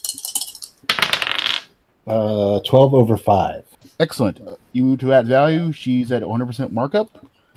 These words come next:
Speaker 2: Yeah, that sounds good.
Speaker 1: How
Speaker 2: And
Speaker 1: does she
Speaker 2: now
Speaker 1: get to move when I successfully
Speaker 2: the sh-,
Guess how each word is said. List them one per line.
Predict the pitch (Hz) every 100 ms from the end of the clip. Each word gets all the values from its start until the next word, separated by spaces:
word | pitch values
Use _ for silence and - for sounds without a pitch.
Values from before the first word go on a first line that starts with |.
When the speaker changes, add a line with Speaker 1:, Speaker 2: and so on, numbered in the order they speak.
| - _ _
Speaker 2:
Yeah, | - 214
that | 196 190
sounds | 208 160
good. | 151 262 - - _ _ _
Speaker 1:
How | 117
Speaker 2:
And | 123
Speaker 1:
does | 123
she | 135
Speaker 2:
now | 151 139
Speaker 1:
get | - 113
to |
move | 85 80 73
when | 87 85
I | 87 85 85 _ _ _
successfully | - 98 - 98 - 92 85 - - - _ _ -
Speaker 2:
the | 151 135 -
sh-, | -